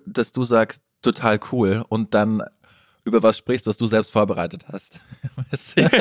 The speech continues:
Speaker 2: Ja, aber ich weiß auch, dass es total cool
Speaker 1: Ja.
Speaker 2: ist. Muss, muss man ehrlich sagen. Du findest es auch cool,
Speaker 1: Ich
Speaker 2: oder?
Speaker 1: find's auch cool.
Speaker 2: Ja, okay. Es ist ja deshalb ein bisschen Spezialfolge, haben wir in der letzten Folge auch schon gesagt, weil ich, äh, aktuell, äh, in Mexiko bin und, äh, damit ihr nicht irgendwie völlig vor Langeweile da untergeht, haben wir natürlich hier jetzt für euch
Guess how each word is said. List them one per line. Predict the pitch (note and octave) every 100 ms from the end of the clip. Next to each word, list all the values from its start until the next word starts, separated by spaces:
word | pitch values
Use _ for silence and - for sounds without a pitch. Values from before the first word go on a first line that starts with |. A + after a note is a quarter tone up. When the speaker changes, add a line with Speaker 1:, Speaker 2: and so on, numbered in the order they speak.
| A#3+ A#3 B3 D#4 A3+ C#3+ A3 - - - D#4+ -
Speaker 2:
Ja, | D3 F3+
aber | F#3 C#3+
ich | C#3
weiß | C#3 E3+
auch, | B2
dass | A#2+
es | A#2+
total | A#2 A2 G#2
cool | A#2+
Speaker 1:
Ja. | A2
Speaker 2:
ist. | G#2
Muss, | C3+ E3+ C3
muss | D3+
man | -
ehrlich | B2 B2+ G#2+
sagen. | G#2 G2
Du | G2
findest | D#3+ D3+ G#2+
es |
auch | G2+ -
cool, | G2
Speaker 1:
Ich |
Speaker 2:
oder? | C2+
Speaker 1:
find's | -
auch | D#2+ - F2
cool. | - _ _ _ _ _ _ _
Speaker 2:
Ja, | G2+ -
okay. | - - - -
Es | - D#3+
ist |
ja | E3
deshalb | D#3 F3
ein |
bisschen | - D3
Spezialfolge, | - B2+ C3 - B2+ A#2+
haben | A#2+
wir |
in | A2+
der | A2
letzten | A#2+ B2
Folge | A#2+ G#2
auch | G#2
schon | - G2+
gesagt, | G2 G2+
weil | G#2 G#2
ich, | G#2 -
äh, | G#2
aktuell, | G2+ G#2 - F#2 F2+ -
äh, | F2+ E2+
in | F2 F2+
Mexiko | - - - G#2+
bin | G#2+ G2+
und, | - F#2+ F2+ -
äh, | F2
damit | F2+ F#2 -
ihr | F#2+ F2+
nicht | F#2+ -
irgendwie | F2+ F2+
völlig | F2 _ G#2 G2 -
vor | F#2+
Langeweile | F#2 F#2+ F#2 F#2 F2+ F2+
da | F2
untergeht, | G2 F#2+ F#2+ F#2 F2+
haben | - F#2
wir | F2+
natürlich | F2+ - F2+
hier | - F#2
jetzt | F#2 -
für | -
euch | F2+